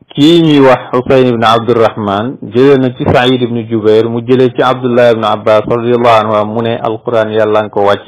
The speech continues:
ci guddig Laylatul Qadr, ci asamaan gu kawe gi la ko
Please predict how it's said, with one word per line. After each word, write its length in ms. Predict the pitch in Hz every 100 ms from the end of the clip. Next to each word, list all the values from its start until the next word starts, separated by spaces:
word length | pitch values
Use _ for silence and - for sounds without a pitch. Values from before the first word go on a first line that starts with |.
| 95
ci 60 | 98
guddig 360 | 95 104 104
Laylatul 400 | 98 95 90 -
Qadr, 400 | - 80 - - - _ _ _ _ _ _ _ _ _ _ _
ci 140 | 131
asamaan 880 | 123 123 123 107 107 107 107 147 147 _ _ _ _ _ _ _ -
gu 240 | 104 107
kawe 320 | 95 120 107 101
gi 160 | 98
la 100 | 107
ko 140 | 104